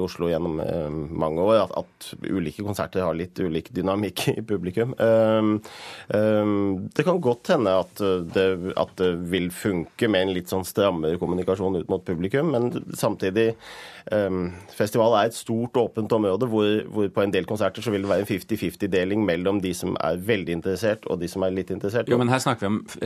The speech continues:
Speaker 2: rett foran scenen.
Speaker 1: Ja, og da,
Speaker 2: Men der
Speaker 1: og da
Speaker 2: skulle
Speaker 1: må,
Speaker 2: man jo presumptivt
Speaker 1: da,
Speaker 2: tro at
Speaker 1: da
Speaker 2: de
Speaker 1: må man
Speaker 2: interesserte
Speaker 1: eventuelt,
Speaker 2: sto.
Speaker 1: da må man eventuelt, eh, eksperimentere litt, tror jeg, med hva slags kommunikasjon som når fram på den riktige
Speaker 2: Mm.
Speaker 1: måten, og det,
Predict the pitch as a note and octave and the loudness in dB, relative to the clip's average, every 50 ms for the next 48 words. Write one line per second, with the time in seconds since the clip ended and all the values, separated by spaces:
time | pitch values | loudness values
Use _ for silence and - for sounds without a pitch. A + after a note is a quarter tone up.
0 | G#2+ G2 F2+ - _ _ - - - - G#2+ E2+ D#2 E2 F2 F2+ F2 G#2 G2+ A2+ | -4 -4 -6 -8 _ _ -20 -14 -4 0 0 0 0 0 -2 -2 0 0 4 4
1 | C3+ C3 A2 - - - - - - C#3+ B2+ C#3 B2+ B2+ B2+ C3+ C#3 D3 D#3 D#3 | 4 4 2 -2 -8 -16 -10 -2 0 4 4 6 6 6 4 6 6 6 6 6
2 | D#3 D3+ - A2 G#2+ - G#2+ - A#2+ C#3 C#3+ D3 B2+ - C3+ C3 D3+ D#3+ D#3 D3+ | 6 6 4 4 2 2 2 2 6 6 6 6 6 2 2 4 6 6 8 6
3 | C#3+ C3+ C3+ C#3 C#3+ C#3+ G2+ E3+ D3 C3+ C3 D#3 E3 D#3+ C3+ C3+ C3 B2+ B2 A2+ | 6 6 6 6 6 6 6 6 6 4 4 2 0 2 2 2 0 0 2 4
4 | A#2+ A#2 B2+ B2+ B2 B2 B2 C3 C3 - C3+ C#3 C3 - C3 A2+ A2+ A#2 - - | 4 4 4 4 2 2 2 2 2 2 2 0 2 4 2 2 2 2 -4 0
5 | - B2 A#2+ A#2 A#2 A2+ A2+ - - A#2+ C3 C#3+ C3+ C3 G2 F#2 F#2+ A2 A2+ - | 2 4 6 6 6 4 2 2 2 4 4 4 4 4 2 4 4 2 2 4
6 | C#3 B2 A#2+ A2+ A#2 A#2 A#2 A2 G2+ F#2+ F#2 - G#2+ - - - B2+ A2+ A#2 A2+ | 4 4 6 6 4 4 4 6 4 4 2 2 -2 -2 0 -2 0 0 2 2
7 | A2 A2 G#2+ - G#2 F#2+ G#2+ G#2 - A2 F#2+ G#2 G#2+ A2 A2 G#2+ G2 F#2 F#2+ F#2+ | 2 2 2 2 0 0 0 2 2 2 2 4 4 4 4 4 4 4 4 2
8 | F#2+ F2 - - - E2+ D2 F#2+ G#2 - G#2+ G#2 A2+ A2+ A2 G#2+ - G2+ F#2 G2+ | 0 -2 -6 -2 0 2 2 2 0 -2 -2 0 2 2 2 0 0 0 2 2
9 | A2 A#2 A2 G#2 - C#3 C3 A#2+ G2+ A2+ G#2+ | 4 4 2 2 0 2 2 2 4 4 4